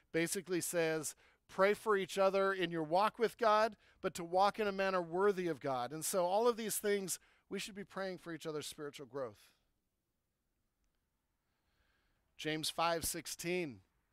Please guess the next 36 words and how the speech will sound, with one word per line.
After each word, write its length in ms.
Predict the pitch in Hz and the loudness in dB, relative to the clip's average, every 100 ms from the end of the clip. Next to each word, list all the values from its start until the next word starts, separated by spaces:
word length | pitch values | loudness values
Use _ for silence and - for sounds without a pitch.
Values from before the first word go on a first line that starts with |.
| _ 135 | _ -10
I'll 80 | |
just 200 | 139 143 | -8 -8
read 180 | 139 151 | -8 -6
this 180 | 147 - | -6 -8
one 140 | 151 | -10
quickly. 340 | 139 156 143 143 | -8 -8 -6 -8
"Therefore 460 | 127 170 196 214 | -2 -2 0 -4
confess 500 | 185 175 151 185 190 | -4 -8 -6 -4 -4
your 120 | 240 190 | -6 -6
sins 340 | - 196 196 | -6 -6 -8
to 100 | 208 | -8
one 220 | 185 185 | -6 -6
another 400 | 180 170 165 165 - _ _ | -2 -2 0 -2 -6 _ _
and 220 | 170 175 | -4 -4
pray 380 | - - 220 262 | -6 -6 0 0
for 220 | - 240 | 4 6
one 260 | 202 196 196 | 6 6 4
another 380 | 185 185 185 175 | 4 2 2 0
that 340 | 147 208 254 | 2 0 0
you 160 | 233 240 | -4 -2
may 180 | 226 | -2
be 160 | 214 220 | -2 -6
healed." 540 | - 240 233 135 - - _ _ _ _ _ _ _ _ - | -8 2 2 2 -4 -20 _ _ _ _ _ _ _ _ -4
And 160 | 185 | 0
that's, 200 | 208 220 | 0 0
that's 280 | - 208 - - 170 _ _ | 0 -2 -2 -10 -20 _ _
in 180 | 208 190 | -6 -4
the 60 | 185 | -4
context 640 | 196 220 226 233 220 - | -2 -2 -2 -4 -2 -4
of 160 | 170 | -4
both 220 | 135 196 - | -2 -2 -2
physical 540 | - 214 233 220 220 | -2 -2 0 0 0
healing 460 | 165 233 226 226 208 | 0 -4 -2 -4 -4
and 240 | 196 226 | -6 -2
spiritual 580 | - - 220 226 - 214 | -4 -4 -4 -4 -2 -4
healing. 420 | 151 180 135 107 | -2 -6 -6 -12